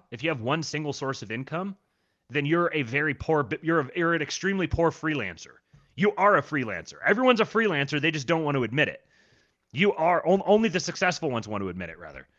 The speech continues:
Everyone's a freelancer, and only the successful ones want to admit it. But you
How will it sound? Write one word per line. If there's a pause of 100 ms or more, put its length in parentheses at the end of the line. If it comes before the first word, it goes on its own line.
(340)
Everyone's
a
freelancer,
and
only
the
successful
ones
want
to
admit
it. (160)
But
you